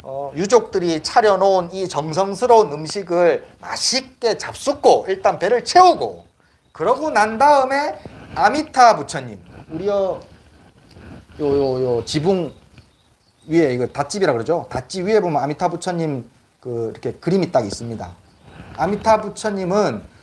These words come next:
서방 정토 극락세계, 극락이라는 곳이 있어요. 천-, 천국이라고 다른 종교에서는 부르는데 비슷해요.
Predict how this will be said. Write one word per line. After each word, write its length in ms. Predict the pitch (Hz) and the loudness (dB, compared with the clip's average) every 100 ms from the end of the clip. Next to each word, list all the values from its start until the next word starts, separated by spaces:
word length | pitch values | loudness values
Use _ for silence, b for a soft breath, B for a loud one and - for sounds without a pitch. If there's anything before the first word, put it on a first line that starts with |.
| b | b
서방 400 | - 190 202 202 | -6 -2 0 0
정토 360 | 220 220 208 | -4 -2 -4
극락세계, 640 | - 170 185 196 202 120 95 | -4 -4 -2 -2 -4 -8 -10
극락이라는 600 | - 160 185 170 123 120 | -10 -2 0 0 -2 -2
곳이 220 | 120 123 | -8 -10
있어요. 380 | 120 117 104 101 | -14 -12 -12 -12
천-, 200 | - 160 - - | -14 -16 -16 -10
천국이라고 920 | - 240 202 165 147 135 127 117 - - | -8 -6 0 2 2 2 -2 -4 -8 -12
다른 240 | 127 139 | -8 -6
종교에서는 440 | 139 139 123 120 107 | -6 -6 -6 -8 -12
부르는데 640 | 120 135 117 127 113 - b b | -10 -8 -4 -4 -4 -6 b b
비슷해요. 560 | 101 - 170 175 98 | -16 -8 0 0 0